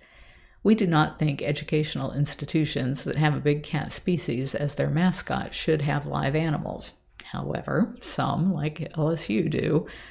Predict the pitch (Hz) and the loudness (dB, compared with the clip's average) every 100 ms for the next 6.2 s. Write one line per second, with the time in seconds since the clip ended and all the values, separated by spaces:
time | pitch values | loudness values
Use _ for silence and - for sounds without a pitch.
0 | - - - - - 156 254 220 208 202 | -18 -16 -16 -14 -4 0 0 0 4 6
1 | 143 - 127 139 160 143 139 143 143 156 | 4 2 2 2 2 0 2 2 4 2
2 | 160 151 147 135 135 135 143 139 143 - | 2 2 2 2 4 2 2 0 -2 -4
3 | 139 135 170 170 175 185 185 147 139 123 | 0 2 4 4 6 6 6 4 4 2
4 | - 131 - 135 139 143 - - 147 120 | 2 2 2 0 2 0 0 2 4 4
5 | 131 147 - 143 139 143 135 139 175 - | 2 0 0 0 0 -2 0 6 6 6
6 | 143 190 | 2 0